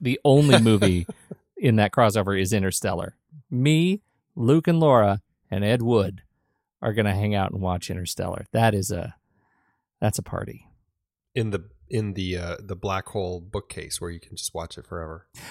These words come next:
Speaker 1: Hey, you know what else that black hole bookcase looks like? It looks like that new, um, uh, Apple commercial. The Spike,
Speaker 2: Oh.
Speaker 1: the Spike Jonze Apple commercial.
Speaker 2: Yeah,
Speaker 1: That's
Speaker 2: the
Speaker 1: the
Speaker 2: girl
Speaker 1: first thing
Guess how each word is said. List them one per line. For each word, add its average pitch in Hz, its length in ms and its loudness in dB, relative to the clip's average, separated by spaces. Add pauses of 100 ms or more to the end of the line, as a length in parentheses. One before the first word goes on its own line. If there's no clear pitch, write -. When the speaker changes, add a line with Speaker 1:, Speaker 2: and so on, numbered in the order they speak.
Speaker 1:
Hey, 262 140 0
you 175 180 0
know 208 140 0
what 226 120 0
else 170 220 0
that 180 160 -4
black 156 240 -2
hole 180 140 -2
bookcase 143 500 -2
looks 190 160 -10
like? 220 200 -4 (220)
It 180 120 -2
looks 190 220 0
like 190 180 0
that 165 200 0
new, 180 440 2
um, 175 520 0 (160)
uh, 180 360 -4
Apple 208 300 -2
commercial. - 580 -6 (760)
The 131 160 2
Spike, 165 320 6
Speaker 2:
Oh. 226 60 -8
Speaker 1:
the 156 100 6
Spike 165 300 0
Jonze 170 420 2
Apple 151 240 -2
commercial. 185 380 0
Speaker 2:
Yeah, 180 60 2
Speaker 1:
That's 220 180 2
Speaker 2:
the 175 80 4
Speaker 1:
the - 80 -2
Speaker 2:
girl 185 100 2
Speaker 1:
first 202 240 6
thing 208 100 4